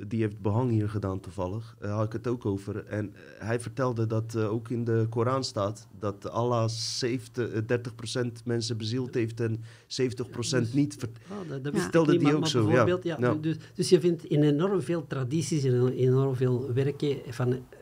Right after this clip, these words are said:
Speaker 2: echt verschillende bronnen. Dus
Speaker 3: Ja,
Speaker 2: vandaar.
Speaker 3: en Martijn van Staveren, die heeft het natuurlijk
Speaker 1: Ja.
Speaker 3: ook over gehad. Dus, maar wat ik zo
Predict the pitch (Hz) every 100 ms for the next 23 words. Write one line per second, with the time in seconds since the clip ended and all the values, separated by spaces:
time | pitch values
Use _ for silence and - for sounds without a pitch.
0 | - - - 127 - 135 127 110 127 113
1 | 110 - - - - 196 180 196 208 214
2 | 214 202 190 - 208 214 226 240 226 202
3 | 208 127 202 214 240 240 233 - 214 262
4 | - - - - - - 233 - - -
5 | 233 226 226 269 - 233